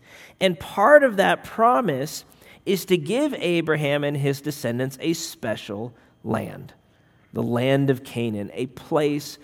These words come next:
where God can dwell with his people once again. And that story takes several twists and, and turns over the next few books. Abraham does become a great nation.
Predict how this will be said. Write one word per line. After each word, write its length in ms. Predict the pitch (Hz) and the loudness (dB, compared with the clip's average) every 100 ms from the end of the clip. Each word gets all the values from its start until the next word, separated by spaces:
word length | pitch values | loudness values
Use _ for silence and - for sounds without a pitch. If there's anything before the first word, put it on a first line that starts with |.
| - _ | -20 _
where 160 | 139 131 | -6 -4
God 600 | 117 120 131 139 143 135 | -2 2 4 4 0 -2
can 200 | 135 117 | -6 -6
dwell 480 | 120 113 127 135 131 | -4 2 4 4 2
with 280 | 127 127 - | 0 -2 -2
his 320 | 113 117 - | -4 -4 -6
people 520 | - 117 117 107 104 | -6 -6 -6 -8 -8
once 400 | - 85 90 - | -10 -12 -12 -12
again. 480 | 123 135 135 - - _ _ _ _ _ _ _ _ _ _ - - - - | -10 -6 -6 -8 -14 _ _ _ _ _ _ _ _ _ _ -20 -20 -20 -2
And 140 | 165 180 | 2 2
that 140 | 202 | 2
story 280 | - 185 185 | 0 2 2
takes 260 | 165 151 | 2 0
several 280 | - 143 151 | 0 0 0
twists 400 | - 147 143 - | 0 0 0 -2
and, 300 | 131 127 123 | -4 -4 -4
and 180 | 127 123 | -6 -6
turns 460 | 127 123 131 135 - - - | -2 -2 -2 -6 -10 -20 -6
over 160 | 123 131 | -4 -2
the 80 | 127 | 0
next 240 | 131 - | -2 -4
few 180 | 131 123 | -2 -2
books. 340 | 110 123 - - | 0 -2 -4 0
Abraham 560 | 135 139 127 135 127 | 0 0 -2 -2 -2
does 400 | 123 120 139 139 - - - | 0 2 0 -2 -14 -12 -8
become 300 | 131 131 139 | -4 -2 0
a 40 | |
great 280 | 131 139 120 | 4 4 4
nation. 560 | 127 139 - 208 233 | 0 0 0 -2 -2